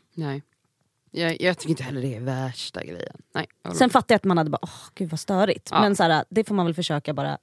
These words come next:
Speaker 2: jobba bort.
Speaker 1: Jag, jag kanske inte hade dumpat någon för det.
Speaker 2: Nej.
Speaker 1: Nej, jag håller med. Men, ehm, jag undrar om det är något liksom man själv hade blivit dumpad för.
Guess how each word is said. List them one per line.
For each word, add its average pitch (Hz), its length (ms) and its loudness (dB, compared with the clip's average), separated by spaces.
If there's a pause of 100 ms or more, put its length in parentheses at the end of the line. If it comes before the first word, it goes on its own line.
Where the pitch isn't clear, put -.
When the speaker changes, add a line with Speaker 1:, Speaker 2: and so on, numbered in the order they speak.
Speaker 2:
jobba 165 280 4
bort. - 460 -4
Speaker 1:
Jag, - 80 -2
jag 170 100 -2 (180)
kanske 185 140 -4
inte 175 120 4
hade 170 120 6
dumpat 156 440 4
någon 80 140 -6
för - 80 -12
det. - 80 -16 (140)
Speaker 2:
Nej. 247 480 4 (920)
Speaker 1:
Nej, - 180 2
jag - 80 4
håller 226 140 4
med. 139 260 4 (220)
Men, 190 400 6
ehm, 175 640 6 (540)
jag 185 160 4
undrar 196 180 6
om 196 60 2
det 190 80 4
är 185 40 6
något 175 200 0
liksom 165 220 0
man 165 140 2
själv 214 280 -2
hade 180 140 2
blivit 165 200 2
dumpad 123 340 -4
för. - 280 -6